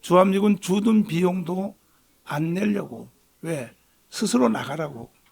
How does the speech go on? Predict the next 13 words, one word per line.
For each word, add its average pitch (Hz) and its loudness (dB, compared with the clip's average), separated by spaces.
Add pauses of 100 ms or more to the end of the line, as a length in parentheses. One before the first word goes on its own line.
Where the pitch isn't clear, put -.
(280)
계속 220 2
했어요. 131 -8
그러나 170 -4
성공 156 -8
못 127 -12
했어요. 123 -16 (720)
국민들만 349 4
손해보는 175 0
거야. - -14 (400)
응? 214 -4 (920)
국내도 311 8
그래요. 135 -8 (600)
그리고 262 2